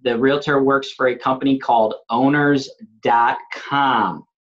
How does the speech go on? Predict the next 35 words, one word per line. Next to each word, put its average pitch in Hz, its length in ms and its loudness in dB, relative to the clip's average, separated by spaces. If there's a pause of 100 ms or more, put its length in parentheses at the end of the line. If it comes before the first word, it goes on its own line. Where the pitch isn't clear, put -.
(420)
I've 127 160 0
never 139 320 0
dealt 143 300 -2
with 127 220 -4
Owners 127 340 -4
dot 120 240 0
com 120 260 0
before. 135 520 -2 (360)
I 113 120 -2
think 170 240 -8
this, - 320 -14
this 139 220 -18
is 175 200 -6
probably 147 320 2
the - 80 -4
first 143 300 -2
time 131 180 0
I've 123 140 -4
ever 117 260 -2
heard 135 240 2
of 131 140 0
them. 123 380 0 (420)
Uh, 110 380 2
this 156 260 0
is 175 140 0
a 147 200 2
bank-owned 131 560 -2
property, 110 400 -2
so 104 220 -12
it's - 140 -16
like 117 160 -16
a, 110 80 -16 (180)
it's - 140 -20
a 113 80 -16
foreclosure, 135 720 -2